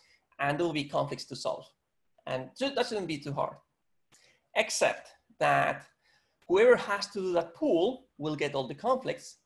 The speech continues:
and you won't be able to push again to the same repository because the lesson won't be, um, uh, rendering properly. So it,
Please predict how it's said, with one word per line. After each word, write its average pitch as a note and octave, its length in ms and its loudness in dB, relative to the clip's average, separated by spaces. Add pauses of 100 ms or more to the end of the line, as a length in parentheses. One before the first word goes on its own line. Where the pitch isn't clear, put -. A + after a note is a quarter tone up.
(400)
and D#3+ 160 0
you G#3+ 80 -4
won't A3+ 200 2
be F#3+ 100 2
able F#3 200 0
to - 160 -10
push C4+ 580 -2
again D#3 320 -2
to D3 100 -8
the C#3 140 -2
same C#3 200 -8
repository C#3+ 600 -4
because C#3 540 -4
the C3+ 80 0
lesson D#3+ 340 -2
won't C#3 240 0
be, C3 320 -6 (280)
um, B2 440 -10 (1600)
uh, - 440 -8
rendering E3+ 420 4
properly. - 480 -8 (720)
So D#3+ 840 4 (640)
it, G3 180 -8